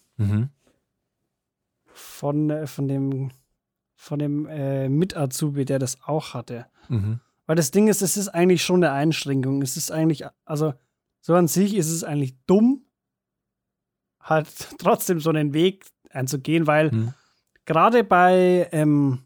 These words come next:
Speaker 2: es gibt auch Berufe, die ich halt nicht machen darf damit.
Speaker 1: Mhm.
Speaker 2: Also wo ich auch wirklich schon Absagen bekommen hab.
Speaker 1: Mhm.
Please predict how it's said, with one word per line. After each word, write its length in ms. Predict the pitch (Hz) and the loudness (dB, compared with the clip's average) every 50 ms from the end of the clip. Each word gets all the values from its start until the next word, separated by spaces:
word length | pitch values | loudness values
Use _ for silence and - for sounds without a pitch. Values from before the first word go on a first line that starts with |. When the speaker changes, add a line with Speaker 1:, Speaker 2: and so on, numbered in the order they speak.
| _ _ _ _ _ _ _ _ _ _ _ _ _ _ | _ _ _ _ _ _ _ _ _ _ _ _ _ _
Speaker 2:
es 200 | - 147 135 - | -4 -4 -2 0
gibt 280 | - 247 240 - - - | 0 -2 -2 -2 -2 2
auch 200 | 165 165 151 - | 2 2 2 0
Berufe, 760 | - 156 151 180 233 254 - - 151 143 151 175 214 240 226 - _ _ _ _ _ _ _ _ _ _ _ - | -2 -2 0 0 0 0 0 -2 0 0 0 0 0 -2 -4 -8 _ _ _ _ _ _ _ _ _ _ _ -2
die 120 | 170 170 | 0 0
ich 140 | 160 135 - | 0 0 0
halt 140 | 160 147 151 | 0 0 0
nicht 200 | 185 185 - - | 0 0 0 0
machen 260 | 156 165 - 156 135 | 0 0 0 -2 -6
darf 240 | 127 117 117 117 - | -4 -6 -6 -8 -8
damit. 360 | - 123 117 113 117 - - _ _ _ | -8 -10 -10 -10 -12 -16 -20 _ _ _
Speaker 1:
Mhm. 340 | - 123 107 113 120 123 131 _ _ - | -2 0 0 0 0 -2 -4 _ _ -12
Speaker 2:
Also 200 | - 139 143 135 | -10 -8 -6 -2
wo 100 | 147 151 | -2 -2
ich 160 | 151 135 - | -2 -2 -4
auch 220 | 151 151 151 - 156 | -4 -4 -4 -4 -4
wirklich 220 | 160 160 - - | -8 -6 -6 -8
schon 200 | - 160 143 - | -6 -6 -6 -6
Absagen 500 | - - - - - 139 127 131 127 131 | -6 -8 -6 -4 -4 -4 -2 -4 -4 -6
bekommen 340 | 127 - - 147 143 135 131 | -6 -6 -6 -6 -4 -4 -4
hab. 200 | 147 170 185 _ - - - | -4 -6 -8 _ -14 -8 -4
Speaker 1:
Mhm. 320 | 123 107 104 107 110 113 | -2 -2 0 -2 -2 -6